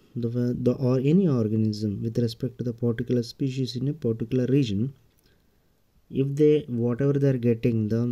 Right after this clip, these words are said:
resources, they are unlimited. If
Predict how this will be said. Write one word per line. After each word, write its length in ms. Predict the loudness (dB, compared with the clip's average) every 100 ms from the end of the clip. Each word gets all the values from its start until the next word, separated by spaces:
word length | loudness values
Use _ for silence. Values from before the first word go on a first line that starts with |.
| 0 0
resources, 600 | 2 2 0 0 -2 -2
they 220 | 0 2
are 180 | 2 0 -10 _ _ _
unlimited. 680 | -2 0 2 2 0 -2 -6 -8 -20 _ _ _ _ _ _ _ _ _
If 140 | -6